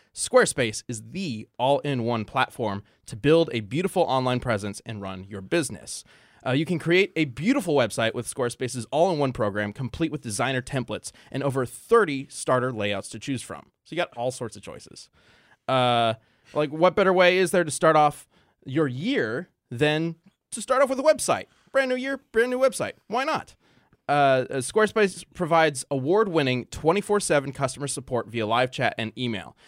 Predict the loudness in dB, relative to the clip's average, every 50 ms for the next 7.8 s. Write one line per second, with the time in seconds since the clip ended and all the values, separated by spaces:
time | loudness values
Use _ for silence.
0 | -20 -20 -16 -8 -4 -2 -2 -2 -2 -2 -4 -2 -2 -2 0 0 0 2 2 0
1 | 2 2 2 0 2 2 2 2 2 2 2 0 0 -2 0 -2 -2 -4 -4 -6
2 | -6 -4 -4 -4 -2 -2 -2 -2 0 2 2 2 2 2 -2 _ _ _ _ _
3 | 0 0 0 0 _ 2 4 4 6 6 4 4 2 2 2 2 2 2 2 2
4 | 0 -4 -4 -2 -4 -4 -4 -6 -8 -8 -8 -8 -10 -14 -16 -16 _ -16 -14 -12
5 | -4 0 0 2 4 4 2 2 2 0 0 2 2 2 2 0 -2 -6 -10 _
6 | _ -4 0 2 4 4 4 4 2 0 -4 -6 -6 _ _ _ _ _ _ _
7 | _ _ _ 0 2 2 2 2 0 0 0 -2 -4 -8 -14 -16